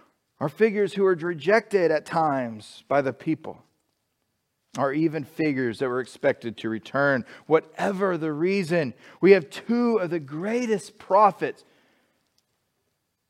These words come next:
there with Jesus, who both were rejected by the people,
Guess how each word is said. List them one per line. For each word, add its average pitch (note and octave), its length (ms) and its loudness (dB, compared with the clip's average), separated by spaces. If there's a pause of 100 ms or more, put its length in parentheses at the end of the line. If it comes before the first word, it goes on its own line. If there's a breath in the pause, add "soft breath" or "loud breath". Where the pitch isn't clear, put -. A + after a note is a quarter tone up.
(180)
there F#3 520 -2
with C#3+ 160 -8
Jesus, C3 560 -6
who D#3+ 100 -8
both F#3+ 480 -4
were D#3+ 120 -4
rejected C3+ 580 -4
by A#2+ 140 -2
the A2 100 -12
people, B2 400 -8